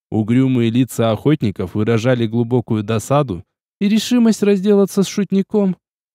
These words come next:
Только появление шамана не давало им пустить кулаки в ход. Не пропала собранная поклажа лишь у радостной эльфийки, потому что бежала позади, не приближаясь к носилкам.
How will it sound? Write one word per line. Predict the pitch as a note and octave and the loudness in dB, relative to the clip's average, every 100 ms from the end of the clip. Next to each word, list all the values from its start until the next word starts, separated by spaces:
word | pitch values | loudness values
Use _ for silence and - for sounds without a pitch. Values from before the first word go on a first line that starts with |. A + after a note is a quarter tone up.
| _ _ | _ _
Только | A3 G#3+ E3+ | 0 2 0
появление | D#3+ D#3+ D#3+ D#3+ D#3 D3 | 2 2 4 4 4 2
шамана | C#3 D3+ E3 E3+ D#3 | 2 0 2 2 2
не | D#3 | 0
давало | D3+ E3+ G#3+ G#3 | 0 0 0 2
им | F#3+ F3 | 0 0
пустить | F3+ - F3+ - | -4 -4 -6 -4
кулаки | D3 D#3 D#3+ F#3 | -2 0 0 -2
в | F#3 | -4
ход. | - - F#2 - _ _ _ _ _ G2 | -4 -6 -6 -10 _ _ _ _ _ -8
Не | G2+ | -4
пропала | A2+ A2 D#3 D#3+ C3+ | -2 0 2 0 0
собранная | D3+ C#3 C3+ C3 B2+ | 0 0 0 2 0
поклажа | A#2+ C3+ E3 F3 A#2 | -2 -4 -2 -4 -4
лишь | F#2+ D#3 A#2 | -4 -4 0
у | |
радостной | A#2+ B2+ A#2 B2 B2 | -2 -2 -4 -2 -2
эльфийки, | C3 - B2+ G2+ - - _ _ _ | -2 -4 -6 -6 -12 -20 _ _ _
потому | F3+ G#3 G#3+ | -2 2 0
что | G3+ F#3 | 0 0
бежала | F3+ F3 F#3 F3 | 2 2 2 2
позади, | E3+ D#3 E3+ G3+ | 0 0 -2 0
не | F#3 | 0
приближаясь | E3+ F3 F#3 F#3 G#3 G3 | 0 0 0 -2 -2 -2
к | - | -2
носилкам. | E3+ - C#3 - F2 | -4 0 -2 -2 -12